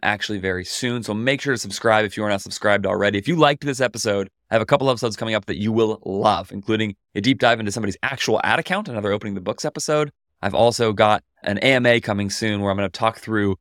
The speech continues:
sort of the details of bid cap and other media buying related questions, because I'm getting a lot of them these days. And so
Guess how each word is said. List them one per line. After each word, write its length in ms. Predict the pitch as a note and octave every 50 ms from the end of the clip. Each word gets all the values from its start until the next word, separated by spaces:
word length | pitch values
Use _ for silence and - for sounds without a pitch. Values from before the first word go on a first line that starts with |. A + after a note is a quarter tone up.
| _ _ _ _
sort 180 | - - A2
of 80 | G2+ F#2
the 60 | F#2
details 320 | F#2 G#2 G#2 G#2 A2 G2+ F#2+
of 140 | G2+ G2+
bid 180 | - G#2+ G2+ G2+
cap 320 | - G#2 F#2+ G2 G2 - _ _ -
and 240 | - F#2+ F#2+ F#2 F#2
other 200 | - G2 F#2+ G2
media 240 | G2 G2 G2 G2 F#2+
buying 280 | F2+ F#2 F#2+ F#2 F#2
related 320 | F#2+ F#2+ F#2+ F#2+ F#2 F2+ -
questions, 500 | - G2 F#2+ - - - G2 F#2+ F#2+ F#2+
because 480 | - G2 - - G2+ G#2 G2+ G2+ - - _ _ _ _ _
I'm 80 | - G2+
getting 140 | C3+ D3+ D3+
a 40 | D#3
lot 140 | F3 F#3
of 40 | E3
them 140 | - F#2+ - _ _
these 180 | G#2+ G#2 F#2+
days. 320 | - G2 - G2 - - - _ _ _ _ _
And 340 | - A#2+ C3 C3+ C3 C3 A#2+
so 460 | - D#3 C#3+ C3+ C3+ C3+ C3 A#2 -